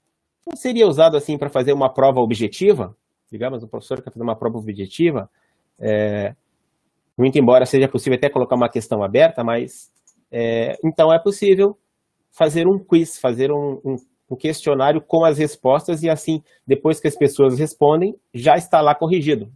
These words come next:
Nessa modalidade, ele até dá um pouquinho mais de suporte, é possível colocar fórmulas matemáticas, ele tenta se flexibilizar um pouquinho mais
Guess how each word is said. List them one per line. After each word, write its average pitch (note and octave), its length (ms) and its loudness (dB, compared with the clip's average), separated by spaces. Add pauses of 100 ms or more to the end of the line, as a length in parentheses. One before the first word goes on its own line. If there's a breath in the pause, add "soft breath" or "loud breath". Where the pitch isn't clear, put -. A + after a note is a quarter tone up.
(1200)
Nessa D#3 240 2
modalidade, C#3+ 600 4
ele D3 100 0
até D#3 180 0
dá D3+ 140 0
um D3 60 -4
pouquinho C#3+ 320 -4
mais C3+ 160 -2
de - 60 -20
suporte, C#3+ 540 2
é - 40 -8
possível B2+ 400 -6
colocar A#2 320 -4
fórmulas A#2 520 -4
matemáticas, A2 760 -6
ele A2+ 160 -6
tenta C3 420 -4 (240)
se - 140 -8
flexibilizar B2 640 0
um B2+ 80 -4
pouquinho D#3 480 -2
mais C#3+ 560 -2